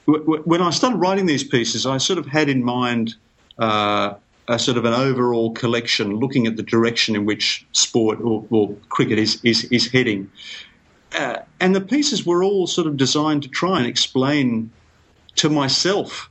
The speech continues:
as much as anyone what the implications were of the, uh, the, the change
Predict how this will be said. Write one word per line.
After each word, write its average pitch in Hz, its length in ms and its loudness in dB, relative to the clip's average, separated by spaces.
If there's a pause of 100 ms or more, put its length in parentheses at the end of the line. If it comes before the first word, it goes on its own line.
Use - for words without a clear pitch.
as 120 200 -2
much 131 260 0
as 113 120 -2
anyone 101 520 -2 (380)
what 127 200 2
the 120 180 0
implications 117 800 -2
were 104 440 0 (220)
of 107 500 -2 (220)
the, 107 260 2
uh, 104 180 0 (100)
the, 110 100 0
the 113 200 -2
change 131 720 0